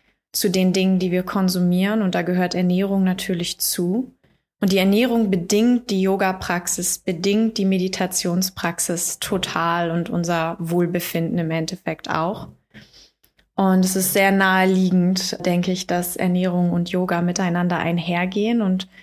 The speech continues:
wir stellen auch immer wieder fest in unserem Yoga-Studio, dass die Leute,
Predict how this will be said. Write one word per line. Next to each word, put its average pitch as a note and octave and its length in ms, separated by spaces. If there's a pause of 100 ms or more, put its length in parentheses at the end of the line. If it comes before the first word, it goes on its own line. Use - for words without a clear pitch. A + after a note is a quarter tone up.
(280)
wir G#3+ 100
stellen B3 360
auch B3 120
immer G#3+ 300
wieder G3+ 280
fest - 380
in G#3 140
unserem F#3+ 340
Yoga-Studio, F#3+ 800
dass F#3 220
die F#3 160
Leute, F#3 580